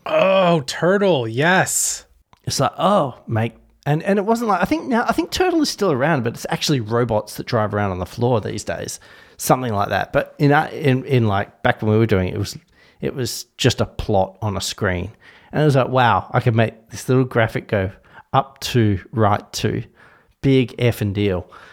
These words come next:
Speaker 2: So boring.
Speaker 1: <clears throat> Turtle Graphics, right?
Speaker 2: Yeah. Yeah, it was,
Speaker 1: Uh,
Speaker 2: it was
Speaker 1: was it called Turtle
Speaker 2: I think
Speaker 1: Graphics?
Speaker 2: so. We just used to call it Turtle. Used to call it
Speaker 1: Yeah.
Speaker 2: piece of crap.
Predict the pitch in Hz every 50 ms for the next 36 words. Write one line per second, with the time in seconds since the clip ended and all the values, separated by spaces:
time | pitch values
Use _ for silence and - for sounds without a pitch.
0 | - _ _ - - - - - 139 117 101 92 - 104 95 87 87 90 92 104
1 | 107 - _ _ - - - - - - - - - 202 208 202 190 165 139 151
2 | 160 170 185 170 - 131 110 - - - 127 117 120 139 165 147 117 113 - -
3 | - _ _ _ _ _ _ - 196 226 226 190 - 170 175 139 135 156 - 196
4 | 196 190 185 143 147 165 165 - - 180 165 151 - - 185 180 190 180 156 160
5 | 151 160 170 - 214 147 139 156 - - - 160 151 151 151 143 139 165 170 139
6 | 120 - - 117 - - - 117 104 95 - - - - 113 101 101 107 104 101
7 | - - - - - - _ _ _ _ _ _ _ _ _ - 117 - - -
8 | - 113 101 135 135 127 120 110 110 110 113 - - - - - 113 104 104 98
9 | - - - _